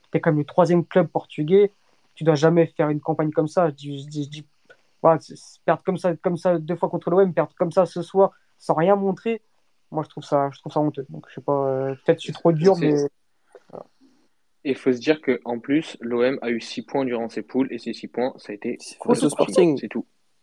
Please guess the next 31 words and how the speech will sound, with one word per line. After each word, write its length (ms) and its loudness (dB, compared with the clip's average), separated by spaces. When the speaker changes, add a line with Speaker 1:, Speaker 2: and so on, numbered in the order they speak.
Speaker 1:
C'est 60 -2
ça 180 4
le 60 6
pire. 260 0
Speaker 3:
Parce 200 4
qu'ils 440 6
ont 60 2
pas 140 2
montré 320 0
non 120 0
plus 140 -4
grand-chose, 460 0
euh, 160 4
Marseille, 480 2
sur, 240 0
euh, 20 0
cette 220 -2
campagne. 420 -2
Speaker 1:
Mais 100 4
oui, 140 0
c'est 80 -8
ça 120 4
le 120 6
Speaker 3:
À 60 6
Speaker 1:
pire. 120 6
Speaker 3:
pa-, 100 4
à 40 2
part 220 2
face 240 -8
à 40 -8
Sporting. 400 -14